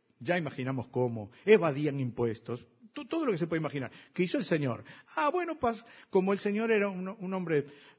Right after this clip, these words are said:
tranquilo, ¿verdad? M-, manso. "Bueno, muchachos, ¿por qué no salen? Este, no hagan eso, pórtense bien". No, no, eso no.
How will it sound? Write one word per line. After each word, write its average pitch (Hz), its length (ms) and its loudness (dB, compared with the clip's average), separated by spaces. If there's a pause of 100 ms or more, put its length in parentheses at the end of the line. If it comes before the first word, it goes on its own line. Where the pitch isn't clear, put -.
tranquilo, 196 760 0
¿verdad? 165 480 0 (100)
M-, 156 380 -12
manso. 170 720 0 (460)
"Bueno, 196 380 -2
muchachos, 190 560 0
¿por 240 140 -6
qué - 100 -20
no 175 120 0
salen? 117 600 0
Este, 123 420 -6
no 139 240 -2
hagan 117 300 -2
eso, 113 460 -4
pórtense 135 480 -4
bien". 120 480 -2 (380)
No, 113 120 -8
no, 127 260 -4
eso 131 180 -4
no. 160 100 -2